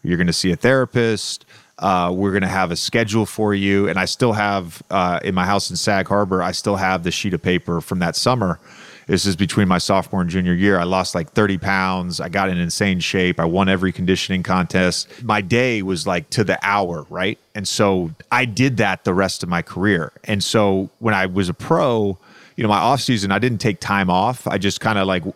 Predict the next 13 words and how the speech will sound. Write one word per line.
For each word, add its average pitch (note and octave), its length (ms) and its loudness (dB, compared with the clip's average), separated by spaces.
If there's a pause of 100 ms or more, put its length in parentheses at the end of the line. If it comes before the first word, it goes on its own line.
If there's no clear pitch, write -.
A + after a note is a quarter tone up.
(120)
if F2+ 140 -2
we G#2+ 100 2
lost G#2+ 320 2
on G2+ 140 -2
Thursday, A#2 460 0
the G#2+ 120 -2
next G#2 300 -2
Monday, B2+ 480 2 (340)
my G3 120 2
shit A#2+ 220 0
would - 120 -4
start. - 340 0 (220)
And F#2+ 360 2